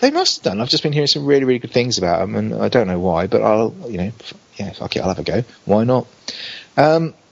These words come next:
so those are those two. And the last one, I've, I've, I've literally only managed to grab about an hour and a half on this, um, but I kickstarted,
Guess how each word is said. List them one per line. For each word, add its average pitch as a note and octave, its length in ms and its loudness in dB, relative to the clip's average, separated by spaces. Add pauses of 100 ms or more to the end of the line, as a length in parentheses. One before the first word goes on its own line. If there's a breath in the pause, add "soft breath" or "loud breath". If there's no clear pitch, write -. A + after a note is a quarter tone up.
(220)
so D3+ 120 4
those C#3 200 4
are B2 40 2
those A#2+ 200 4
two. B2 220 0 (960)
And C3 440 2
the C3 160 0
last D3 260 2
one, A2+ 100 2
I've, G#2 140 -2
I've, A2+ 240 -2
I've A2+ 140 0
literally A2+ 380 0
only A2+ 160 0
managed A2 360 2
to G#2 60 0
grab G2 220 2
about F#2+ 160 0
an G#2 80 0
hour G2 100 0
and F#2 80 0
a F#2+ 40 0
half G#2 280 2
on F2+ 140 -2
this, D#2 260 0 (180)
um, F#2+ 400 0 (1000 loud breath)
but A2+ 100 6
I A2+ 200 4
kickstarted, - 680 2